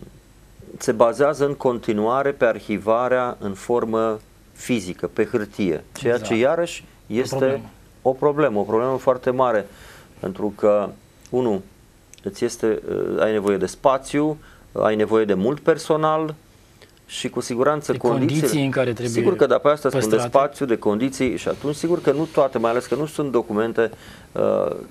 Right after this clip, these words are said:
Speaker 1: a căror, uh, cum să spun, nu sunt toate manuscrisele lui Eminescu, da? Suportul
Speaker 2: Exact.
Speaker 1: de hârtie poate să,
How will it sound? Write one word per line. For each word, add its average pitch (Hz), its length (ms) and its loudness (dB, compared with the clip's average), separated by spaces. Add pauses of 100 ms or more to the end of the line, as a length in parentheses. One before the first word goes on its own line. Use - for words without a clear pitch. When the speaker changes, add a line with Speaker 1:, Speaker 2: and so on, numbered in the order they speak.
(120)
Speaker 1:
a 107 120 4
căror, 101 640 2
uh, 95 60 -2 (100)
cum 117 100 -6
să 113 100 -10
spun, 107 140 -6
nu 113 60 -2
sunt 123 180 -6
toate 127 240 2
manuscrisele 110 640 0
lui 98 120 2
Eminescu, 120 560 -2 (340)
da? 107 260 -2 (640)
Suportul 165 500 2
Speaker 2:
Exact. 139 200 6
Speaker 1:
de 120 60 2
hârtie 139 320 2
poate 131 360 2
să, 113 320 0